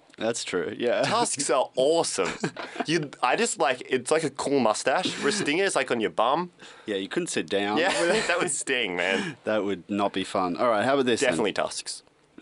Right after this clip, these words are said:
Speaker 1: All right, um, tails.
Speaker 2: Yeah, or heads.
Speaker 1: <laughs>
Speaker 2: Sorry, continue.
Speaker 1: Tails or gills?
Speaker 2: When you say ta-, why would I want more than one tail?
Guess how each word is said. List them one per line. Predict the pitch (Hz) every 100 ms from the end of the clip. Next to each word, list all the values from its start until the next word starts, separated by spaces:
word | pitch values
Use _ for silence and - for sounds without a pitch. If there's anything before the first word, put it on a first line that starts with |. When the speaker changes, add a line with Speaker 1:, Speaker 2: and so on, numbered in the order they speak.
| - -
Speaker 1:
All |
right, | 110 85 -
um, | 110 104 104 101 104 98 - - - - - _ _ _ -
tails. | 139 135 85 110 - - - _ _ _ _ -
Speaker 2:
Yeah, | 185 - 139 - -
or | -
heads. | - 90 - - - _ _ - - - -
Speaker 1:
<laughs> | - - - - _ - -
Speaker 2:
Sorry, | - 101 85 92 -
continue. | 107 104 90 - - 339 330 - 359 - - - 240 180 -
Speaker 1:
Tails | - 135 170 262 269 - -
or | 107 104
gills? | 92 107 117 65 58 - - - - - - -
Speaker 2:
When | 147
you |
say | 170 214
ta-, | - 131
why | - 110 127
would | 156
I | 165
want | 151 139
more | 120 127
than | 113 107
one | 107
tail? | - 110 87 82